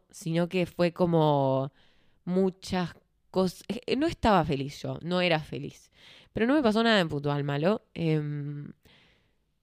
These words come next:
pero yo no era feliz. Eh, y este dos mil veintitrés, em, después de mucha terapia y después de muchos procesos que no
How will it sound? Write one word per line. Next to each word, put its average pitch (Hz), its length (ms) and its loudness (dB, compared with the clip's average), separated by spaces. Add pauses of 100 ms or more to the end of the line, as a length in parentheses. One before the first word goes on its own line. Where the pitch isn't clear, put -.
(840)
pero 254 320 2 (220)
yo 180 340 -6
no 156 140 -4
era 139 140 -6
feliz. - 320 -20 (220)
Eh, 180 440 2
y 240 180 -2
este - 240 -4
dos 285 140 -2
mil 247 160 -4
veintitrés, 220 880 -2
em, 160 800 -4 (500)
después 165 240 -6
de 165 60 -4
mucha 185 280 0
terapia 185 680 2
y 160 120 2
después 151 440 -2
de 160 180 0
muchos 180 460 2
procesos 160 800 0
que 147 140 -8
no 156 280 -2